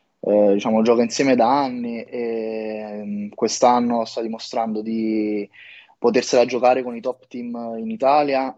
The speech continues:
eh, e anche in Europa ha partecipato ai gironi di qualificazione di Champions e poi è uscita solamente in seguito a una lotteria di rigori infinita con il Sabadell ai quarti di finale di, di Eurocup.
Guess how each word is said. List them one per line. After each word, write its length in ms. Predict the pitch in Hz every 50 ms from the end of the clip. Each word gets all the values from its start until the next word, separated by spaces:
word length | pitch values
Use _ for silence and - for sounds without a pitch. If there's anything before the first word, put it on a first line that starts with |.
| _ -
eh, 640 | 123 120 117 113 113 110 110 110 110 110 107 107 107
e 40 | 107
anche 260 | 110 113 117 - -
in 80 | 117 117
Europa 720 | 113 113 113 117 120 110 - 113 110 107 107 107 107 107
ha 60 | 104
partecipato 680 | - 113 - - 113 - - 107 110 107 107 107 110 107
ai 380 | 107 104 104 104 104 104 101
gironi 400 | 98 98 107 107 110 113 113 113
di 60 | 110 107
qualificazione 600 | - 107 110 110 - 110 113 - - 120 110 107
di 60 | 104
Champions 500 | - 127 131 135 131 - 117 110 - -
e 100 | 113 _
poi 300 | - 117 113 107 107 110
è 60 | 110
uscita 600 | 107 104 - - - 117 104 - 110 110 107 110 - - _ _ - - - _ _
solamente 640 | - - 127 117 113 117 123 127 117 127 123 123 120
in 140 | 117 117
seguito 300 | 113 - 120 113 113 117
a 40 | 113
una 120 | 113 113 110
lotteria 400 | 110 110 - 123 113 117 117 113
di 80 | 113
rigori 360 | 110 113 107 107 117 117 113
infinita 540 | 113 113 113 - 123 117 123 120 110 113 110 104
con 160 | 110 113 113
il 160 | 110 107 -
Sabadell 480 | - - 110 110 110 107 113 117 113 113
ai 100 | 110 104
quarti 280 | 110 107 110 - -
di 60 | 117
finale 280 | 107 120 110 110 107 110
di, 520 | 107 107 107 107 104 104 104 104 101 101 95
di 100 | 104 104
Eurocup. 560 | 107 104 104 101 - 98 92 - _ -